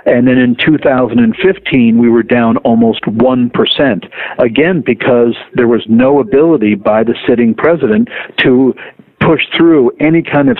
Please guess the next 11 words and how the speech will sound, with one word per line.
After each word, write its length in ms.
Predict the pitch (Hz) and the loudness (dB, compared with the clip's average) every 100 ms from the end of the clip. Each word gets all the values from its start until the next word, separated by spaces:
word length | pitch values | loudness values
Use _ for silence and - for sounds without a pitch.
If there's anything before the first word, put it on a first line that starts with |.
| - | -6
stimulative 720 | - 165 151 147 135 - 131 113 | -2 -2 2 2 0 -2 -2 0
legislation 840 | 123 117 110 - 156 202 113 95 - - - 98 | 0 0 -4 0 0 0 -4 -4 -8 -10 -8 -4
that 140 | 131 113 | 0 0
would 140 | 113 | 0
encourage 560 | 110 - - 165 135 110 120 | 0 0 0 2 0 -2 -2
the 100 | 110 | 0
voters 400 | 110 110 117 - | 2 2 0 -2
to 100 | - 107 | -4 -2
vote 220 | 110 117 - - | 0 0 -2 -2
for 200 | 117 117 | 0 2
re-election. 760 | 113 131 135 160 - - - | 2 2 2 0 -4 -10 -10